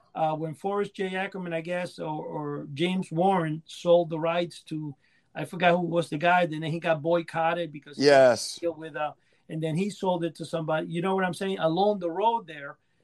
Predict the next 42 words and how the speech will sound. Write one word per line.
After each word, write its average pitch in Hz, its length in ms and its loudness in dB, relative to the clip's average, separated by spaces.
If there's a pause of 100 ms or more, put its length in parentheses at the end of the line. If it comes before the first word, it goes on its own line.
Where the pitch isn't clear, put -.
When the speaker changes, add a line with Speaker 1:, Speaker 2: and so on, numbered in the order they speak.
(100)
Speaker 1:
when 160 180 -6
you 185 120 -2
start 214 280 6
using 196 400 -2
something 190 440 -4
over 170 300 0
and 156 140 -4
over 185 260 -2
and 147 100 -2
you 170 100 -4
don't 190 140 -2
get 170 200 -4
questioned 175 640 -2 (300)
and 151 140 -6
there's 165 200 -2
ten 202 260 2
people 170 320 -2
doing 202 340 2
it, 170 160 -6 (300)
you 185 140 -2
go 240 180 4
to 196 80 2
a - 40 -2
court 196 300 0
of 180 100 -2
law 220 160 6
and 190 100 0
you 165 80 -4
try 175 160 -2
to 170 40 2
say, 175 120 -2
"Hey, 202 140 2
that's 180 220 -6
my 185 380 2
item." 175 320 -2 (400)
Well, 180 180 -6
how 180 100 -6
come 208 240 -8
you 208 100 -8
never 208 200 -8
said 226 240 -8
nothing? 151 320 -14